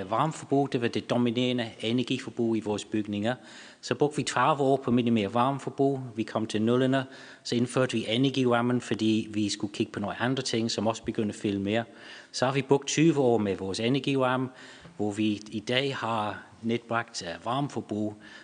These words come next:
fra at være meget stor til at være meget lidt. Og så er det nogle store områder, som vi ikke kigger på, og det er fremstilling af byggematerialer.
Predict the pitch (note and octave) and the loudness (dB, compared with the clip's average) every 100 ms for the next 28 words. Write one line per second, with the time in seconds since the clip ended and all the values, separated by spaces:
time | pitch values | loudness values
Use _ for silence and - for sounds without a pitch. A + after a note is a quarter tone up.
0 | - - G#2 A2+ G2+ G2+ A#2 C3+ - A2+ | -12 -2 0 2 2 2 2 2 2 4
1 | A#2 A2+ G#2 G2 F#2+ A2 A#2+ G2+ G#2 - | 4 2 0 0 2 2 0 0 -2 -2
2 | A2 - C#3+ C3+ A#2+ A#2 - D#3 D#3 B2 | -4 0 2 2 2 2 2 4 4 4
3 | A#2 A2+ A2+ A2 - G#2 G#2 - C#3+ - | 2 4 2 0 -2 -2 -2 0 -2 -2
4 | - B2 G#2 - E2+ D#2+ - - - - | -2 0 0 -2 -4 -4 -10 -18 -20 -12
5 | G2+ B2 B2+ G#2 A2 - - G#2 G2+ F2 | -4 -2 -2 -2 -2 -2 -4 -2 -2 -4
6 | G#2 F#2+ F2 - E2 D#2+ D2 C#2+ | -4 -4 -6 -8 -8 -8 -8 -10